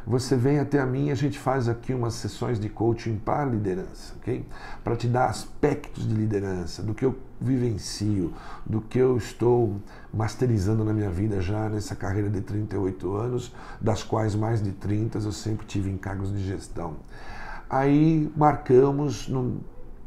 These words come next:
Esses dias ela chegou, participou comigo no final do expediente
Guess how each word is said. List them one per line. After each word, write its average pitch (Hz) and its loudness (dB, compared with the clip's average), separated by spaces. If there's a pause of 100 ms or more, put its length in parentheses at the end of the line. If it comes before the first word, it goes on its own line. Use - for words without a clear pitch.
Esses 117 4
dias 113 2
ela 113 0
chegou, 113 2 (540)
participou 113 0
comigo 113 0 (420)
no 107 -2
final 107 0
do 101 -2
expediente 104 -2